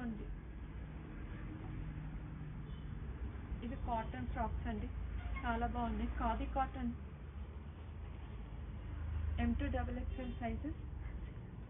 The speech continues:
హ్యాండ్స్ కూడా చాలా బాగా వచ్చాయండి, షార్ట్ రాకుండా త్రీ బై ఫోర్త్ స్లీవ్స్ వచ్చాయి. ఎం టూ డబల్ ఎక్స్ఎల్ సైజెస్. దీంట్లో one more color ఉంది, బ్లూ. నైన్ సిక్స్టీ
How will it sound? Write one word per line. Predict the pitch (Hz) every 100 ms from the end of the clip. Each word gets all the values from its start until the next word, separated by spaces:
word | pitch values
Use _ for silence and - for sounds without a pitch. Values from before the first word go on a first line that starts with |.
| - 254
హ్యాండ్స్ | 262 247 - 294
కూడా | 285 -
చాలా | 262 247 254
బాగా | 254
వచ్చాయండి, | 247 - 247 233 277 -
షార్ట్ | 233 226 254
రాకుండా | 254 - 240 277
త్రీ | 247 233
బై | 240 233
ఫోర్త్ | 247 - - -
స్లీవ్స్ | 240 202 -
వచ్చాయి. | 208 - - - - - - - - - - - - - - - - - - - - 254
ఎం | 240
టూ | 302 269
డబల్ | 247 254
ఎక్స్ఎల్ | - 277 247 240
సైజెస్. | 226 - 330 - - - - -
దీంట్లో | 254 240 247
one | 240 233
more | 262 247
color | 247 240 240
ఉంది, | 233 247 - 240
బ్లూ. | 226 277 - - - - - - - - - - - - - - - - - - - - - - - - - - - - -
నైన్ | 247 254 -
సిక్స్టీ | - - 311